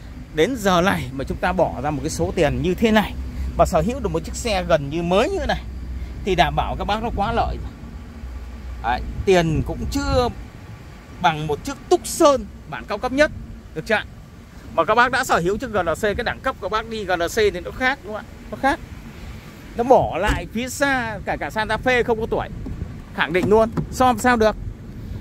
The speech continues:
Đúng không ạ? Mẹc mà, thương hiệu đứng đầu toàn cầu.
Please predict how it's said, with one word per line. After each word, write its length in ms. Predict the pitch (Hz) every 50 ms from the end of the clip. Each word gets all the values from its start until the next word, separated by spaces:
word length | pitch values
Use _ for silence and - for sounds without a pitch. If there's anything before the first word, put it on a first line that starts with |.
| - - - -
Đúng 100 | 180 208
không 80 | 240 226
ạ? 60 | 170 - - - - - - - - - -
Mẹc 280 | 170 196 196 180 165 190
mà, 120 | 196 175 160 - - - - - - - - - - -
thương 140 | 254 247 233
hiệu 180 | 240 233 202
đứng 160 | 190 226 233 233
đầu 140 | 220 196
toàn 160 | 160 175 160 147
cầu. 220 | - 170 151